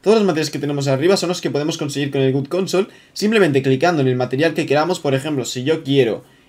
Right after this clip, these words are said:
eh, yo qué sé, yo quiero, eh, perlas, ¿vale? Pues le damos a perla y,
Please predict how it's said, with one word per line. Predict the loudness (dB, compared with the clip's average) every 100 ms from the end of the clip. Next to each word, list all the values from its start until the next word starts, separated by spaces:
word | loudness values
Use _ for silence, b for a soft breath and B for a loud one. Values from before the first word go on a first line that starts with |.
| _
eh, | 0 2 4 2
yo | 0 -2
qué | -4
sé, | 0 2 4 4
yo | 0 0
quiero, | 4 4 4
eh, | 2
perlas, | 2 4 4 4
¿vale? | 2 0
Pues | 0
le | 0
damos | 0
a | -2
perla | 0 -2 -4 -10 -10
y, | -4 -4